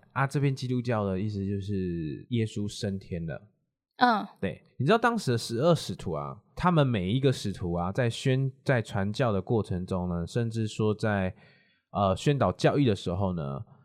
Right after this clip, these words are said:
Speaker 1: 都是殉死的，而且是惨死的，只有一位是寿终正寝的。
Speaker 2: 犹大吗？
Speaker 1: 不是。犹大最后也是被那个基督教的一些使徒、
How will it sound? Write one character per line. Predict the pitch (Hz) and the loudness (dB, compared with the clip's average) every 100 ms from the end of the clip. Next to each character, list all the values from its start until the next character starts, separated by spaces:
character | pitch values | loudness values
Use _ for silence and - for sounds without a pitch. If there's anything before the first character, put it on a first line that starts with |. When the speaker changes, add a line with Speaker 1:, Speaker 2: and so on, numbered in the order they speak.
| _ _ - | _ _ 4
Speaker 1:
都 | 131 123 | 8 8
是 | - 113 | 4 0
殉 | - - 117 | 0 0 0
死 | - - | 0 -8
的， | - - | -10 -6
而 | - | -2
且 | 123 110 | 0 0
是 | 117 | -2
惨 | - 90 104 | -2 -4 -4
死 | - - | -6 -10
的， | - - - | -14 -14 -12
只 | - 135 | 4 6
有 | |
一 | 123 | 8
位 | 120 | 6
是 | 117 117 | 4 0
寿 | - 117 | 2 2
终 | 101 98 98 | 2 0 -2
正 | 101 85 | -2 -4
寝 | - 120 | -4 -10
的。 | - | -6
Speaker 2:
犹 | - 214 214 | 0 2 4
大 | 254 220 | 4 4
吗？ | 196 185 196 _ _ _ _ | 2 -2 -6 _ _ _ _
Speaker 1:
不 | 95 | -4
是。 | 87 92 85 _ _ _ - | -2 -4 -6 _ _ _ 4
犹 | 127 | 8
大 | 196 | 10
最 | 214 | 10
后 | 208 | 10
也 | 143 | 10
是 | 127 - 190 | 8 8 8
被 | 170 170 | 10 8
那 | 143 143 | 8 6
个 | 127 110 101 95 95 | 8 8 8 6 4
基 | 135 | -2
督 | 131 | -2
教 | 127 135 110 | 0 2 2
的 | 101 98 104 | 0 -2 -4
一 | |
些 | 120 107 104 | -4 -2 -4
使 | - 95 | -4 -8
徒、 | - 92 73 | -8 -8 -8